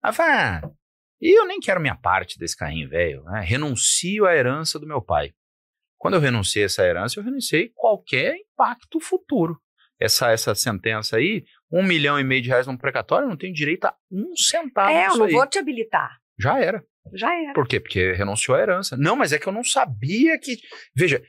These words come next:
Speaker 1: isso pode impactar em decisões do lado de cá também. Quer dizer, eu não sabia. A época da abertura da sucessão, não havia esse crédito. Ele era um crédito potencial.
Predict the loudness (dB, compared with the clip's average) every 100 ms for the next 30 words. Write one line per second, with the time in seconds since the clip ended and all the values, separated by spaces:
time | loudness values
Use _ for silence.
0 | _ -4 0 0 0 0 0 -2 -2 -2
1 | -2 -2 -2 0 0 0 -2 -2 -2 0
2 | 2 2 -2 -4 -4 -2 -2 -4 -8 _
3 | -4 -2 0 0 2 2 2 2 2 0
4 | 0 0 0 0 0 2 0 -2 -4 -2
5 | 0 0 -2 -4 0 2 4 2 -2 -2
6 | 0 0 -4 -2 -2 0 0 0 -4 -12
7 | -20 _ 0 2 4 2 0 -6 -2 2
8 | 4 4 2 -2 -2 0 2 0 -4 -8
9 | -20 _ 0 2 2 0 0 -2 -2 -8
10 | _ 0 0 0 -6 -4 0 2 4 4
11 | 2